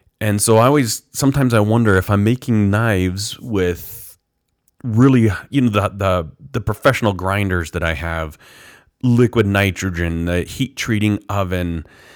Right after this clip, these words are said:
all these things. I'm wondering if it just kinda limits my audience a bit.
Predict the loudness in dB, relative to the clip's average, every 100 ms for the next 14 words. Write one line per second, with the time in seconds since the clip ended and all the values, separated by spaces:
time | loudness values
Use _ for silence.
0 | -20 _ _ 0 2 4 0 -2 -4 -4
1 | -2 2 4 4 4 2 0 -4 -6 -4
2 | -4 -4 -4 -2 0 0 0 -2 -6 -2
3 | 0 0 0 0 0 0